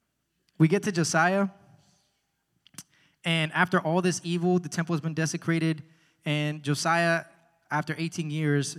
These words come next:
says, "Let's, let's, let's start rebuilding the temple. Let's start,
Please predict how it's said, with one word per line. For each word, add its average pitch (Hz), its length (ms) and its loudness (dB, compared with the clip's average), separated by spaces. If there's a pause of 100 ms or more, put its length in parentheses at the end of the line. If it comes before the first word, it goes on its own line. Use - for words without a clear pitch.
(160)
says, 147 340 -6 (200)
"Let's, 139 240 -6 (120)
let's, - 400 -6
let's 151 160 -8
start 151 240 -4
rebuilding 139 380 -6
the 127 60 -16
temple. 123 320 -10
Let's 117 160 -12
start, 135 280 -4